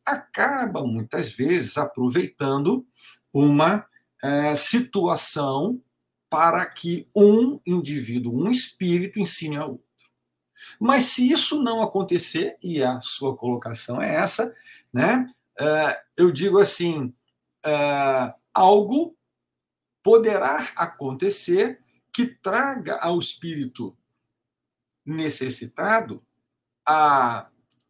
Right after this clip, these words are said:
eh, o gênero de provação pelo qual ele precisa passar.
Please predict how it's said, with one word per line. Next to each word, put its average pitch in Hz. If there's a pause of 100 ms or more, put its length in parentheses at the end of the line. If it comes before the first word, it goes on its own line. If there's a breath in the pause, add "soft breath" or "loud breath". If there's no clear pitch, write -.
(120)
eh, 127 (100)
o 160
gênero 302
de 196
provação 160 (640)
pelo 160
qual 151
ele 147
precisa 123
passar. -